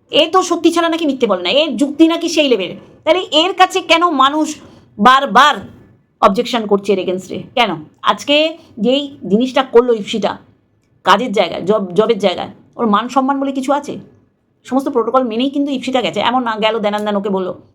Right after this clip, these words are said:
ম্যানেজারের থেকে পারমিশন নিয়েছে, নিয়েই কিন্তু তার সাথে কথা বলার,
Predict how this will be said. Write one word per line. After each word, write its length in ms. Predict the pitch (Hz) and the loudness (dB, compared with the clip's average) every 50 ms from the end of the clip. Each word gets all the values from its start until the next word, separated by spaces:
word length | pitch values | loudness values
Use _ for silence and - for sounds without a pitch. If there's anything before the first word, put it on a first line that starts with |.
| - 185 | -2 0
ম্যানেজারের 480 | 196 202 220 247 254 262 269 269 269 | 0 0 0 0 -2 -2 -2 -4 -6
থেকে 140 | - 277 285 | -6 -6 -6
পারমিশন 480 | 269 - - 208 196 208 202 - 262 240 | -4 -4 -2 -2 -2 -2 -4 -6 -6 -4
নিয়েছে, 380 | 220 254 262 254 - - - - - _ _ _ _ _ _ _ _ _ - | -4 -4 -6 -6 -8 -10 -14 -14 -16 _ _ _ _ _ _ _ _ _ -4
নিয়েই 300 | 262 202 233 254 277 302 | -2 0 0 0 0 -2
কিন্তু 300 | 302 320 311 302 320 302 | -2 -4 -4 -2 -4 -4
তার 140 | - 247 233 | -4 -4 -4
সাথে 180 | - 254 247 - | -2 -2 -2 -2
কথা 160 | 190 202 202 | 0 0 0
বলার, 180 | 208 214 214 | 0 -2 -4